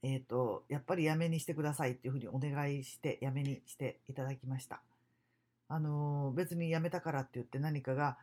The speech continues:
悪くなったということは一切ありません。で、えーっと、えー、グループホームに通う頻度を私が上げて、今まで週一回ぐらいだったのが二回、三回と、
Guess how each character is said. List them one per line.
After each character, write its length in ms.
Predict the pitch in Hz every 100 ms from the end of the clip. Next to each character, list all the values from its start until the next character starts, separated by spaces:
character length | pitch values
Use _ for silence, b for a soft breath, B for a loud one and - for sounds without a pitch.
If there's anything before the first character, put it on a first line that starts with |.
| -
悪 200 | 135 151
く 100 | 139
な 120 | 123
っ 80 | 123
た 160 | - 98
と 100 | 104
い 20 |
う 20 |
こ 80 | 110
と 80 | 110
は 60 |
一 80 | 170
切 440 | - - 180 139 -
あ 60 | 110
り 120 | 127
ま 100 | 117 104 -
せ 80 | 139
ん。 120 | - - _ _ _ _ _
で、 280 | 131 160 131 B B B B
え 440 | - 165 160 151 147
ー 20 |
っ 40 | -
と、 520 | 147 147 143 143 139 - _ _ _ _ _ _ _ _ _ _ _ _ -
え 420 | 143 143 131 131
ー、 40 | -
グ 60 |
ル 120 | 185 208
ー 20 |
プ 100 | 208
ホ 100 | 208
ー 40 |
ム 100 | 170
に 120 | 143
通 140 | 131 190 185
う 220 | 185 180
頻 340 | 147 208 190
度 140 | 139 131
を 40 |
私 300 | 131 151 -
が 180 | 156 147
上 80 | 156
げ 120 | 156
て、 320 | 170 214 180 b b b b -
今 180 | 165 175
ま 100 | 165
で 80 |
週 260 | 151 - 180
一 100 | 160
回 200 | - 170
ぐ 80 | 170
ら 100 | 170
い 20 |
だ 100 | 151
っ 60 | 139
た 80 |
の 100 | 143
が 80 | 139
二 140 | 139 151
回、 220 | 196 170
三 240 | - 165
回 240 | 160 175 151
と、 200 | 135